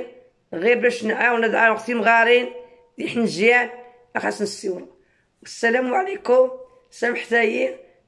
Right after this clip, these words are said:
بوي بحر، الله يعاونكم، السلام عليكم. نتمنى إن شاء الله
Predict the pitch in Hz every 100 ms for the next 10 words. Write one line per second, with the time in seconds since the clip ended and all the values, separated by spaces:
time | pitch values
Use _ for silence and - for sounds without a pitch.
0 | - 170 247 240 214 - 269 - - -
1 | _ _ _ _ - 220 240 226 233 220
2 | - 233 233 - - _ - 226 226 202
3 | 202 175 - 339 _ _ _ _ _ -
4 | 233 247 247 220 240 226 214 226 220 -